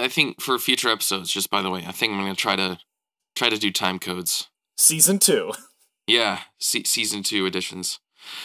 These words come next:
Speaker 1: But
Speaker 2: <laughs> I'm like, I'm like, I'm like hyper, or not necessarily hyper, but, like, upbeat, and Tim's like, "Yeah, yeah,
Speaker 1: Well, that's good. You
Speaker 2: season
Speaker 1: need
Speaker 2: two."
Speaker 1: to, you need to elevate it because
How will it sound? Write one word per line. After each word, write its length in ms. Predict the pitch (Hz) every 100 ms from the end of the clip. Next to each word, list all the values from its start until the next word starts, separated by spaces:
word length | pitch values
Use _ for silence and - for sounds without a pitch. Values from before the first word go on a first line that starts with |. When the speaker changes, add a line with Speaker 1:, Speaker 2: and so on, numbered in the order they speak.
| - - - -
Speaker 1:
But 180 | 123 -
Speaker 2:
<laughs> 200 | 247 -
I'm 200 | 240 233
like, 200 | 214 202
I'm 340 | 277 190 208
like, 240 | 214 202 196
I'm 460 | 254 151 175 185 190
like 200 | 185 175
hyper, 760 | - 170 175 180 175 170 165 151
or 100 | 156
not 240 | 185 185
necessarily 540 | 170 160 - 160 147 131
hyper, 340 | 127 139 143
but, 180 | 127 131
like, 220 | 131 123
upbeat, 540 | 139 151 131 160 170 -
and 140 | 160
Tim's 260 | - 185 165
like, 200 | 139 - _ _
"Yeah, 440 | 117 123 120 117 104 _ _ 123
yeah, 120 | 110
Speaker 1:
Well, 160 | 143 147
that's 200 | 147 -
good. 260 | 165 135
You 120 | 123
Speaker 2:
season 40 | 135
Speaker 1:
need 180 | 143 131
Speaker 2:
two." 180 | 123
Speaker 1:
to, 80 | 90
you 100 | 120
need 140 | 143 147
to 80 | -
elevate 380 | 139 127 113
it 120 | 101 -
because 440 | 110 - 107 -